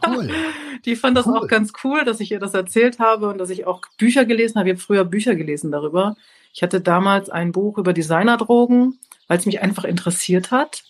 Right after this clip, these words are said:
Speaker 2: Und, ähm, auch das dicke Buch über Ecstasy hab ich, äh, gekauft.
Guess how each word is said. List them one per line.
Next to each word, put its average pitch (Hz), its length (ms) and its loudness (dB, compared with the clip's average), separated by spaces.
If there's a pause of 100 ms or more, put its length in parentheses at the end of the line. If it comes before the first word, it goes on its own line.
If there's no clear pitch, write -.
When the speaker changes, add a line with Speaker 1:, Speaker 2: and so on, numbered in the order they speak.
Speaker 2:
Und, 185 480 -2
ähm, 180 580 0 (220)
auch 180 160 0
das 196 160 -2
dicke 226 240 2
Buch 214 280 -2
über 185 180 0
Ecstasy 220 420 -2
hab 214 160 0
ich, 220 180 -4
äh, 214 320 2
gekauft. 214 720 0